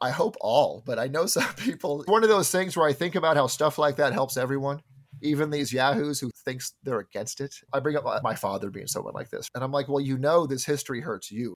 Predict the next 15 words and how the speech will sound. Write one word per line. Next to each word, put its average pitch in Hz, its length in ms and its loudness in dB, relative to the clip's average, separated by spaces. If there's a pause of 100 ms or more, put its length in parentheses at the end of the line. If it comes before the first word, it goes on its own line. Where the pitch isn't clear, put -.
You 135 140 -2
know, 90 340 -4
when 143 140 0
I 143 80 4
look 151 260 0
at 156 140 0 (160)
angry 151 520 -2
white 127 400 -2
males, 135 580 -4 (180)
uh, 101 80 -8 (200)
and 151 340 2 (140)
a, 143 640 2 (100)
a 127 80 0
white 131 400 2
fiction 214 640 -6